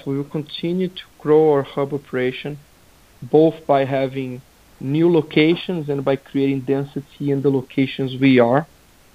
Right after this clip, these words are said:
And in terms of the, the, the way we think about our strategy in pricing, uh, we will always look to revenues per client. So we are increasing revenue per client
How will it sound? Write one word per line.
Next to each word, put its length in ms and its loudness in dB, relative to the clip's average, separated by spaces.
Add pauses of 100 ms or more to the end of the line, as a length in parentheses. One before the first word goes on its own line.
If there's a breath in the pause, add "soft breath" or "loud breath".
(200)
And 120 6
in 160 2
terms 360 4
of 160 6 (120)
the, 500 4 (140)
the, 520 -4 (280)
the 140 0
way 160 4
we 240 0 (160)
think 300 0
about 580 0
our 100 -6
strategy 500 -4
in 80 -8
pricing, 640 0 (640)
uh, 320 -2
we 160 -2
will 140 4
always 520 4
look 200 -8 (240)
to 340 -8 (380)
revenues 960 2 (320)
per 100 -4
client. 440 -6 (240)
So 220 -6
we 280 -6
are 40 -4
increasing 760 -6
revenue 380 0
per 180 -6
client 480 -4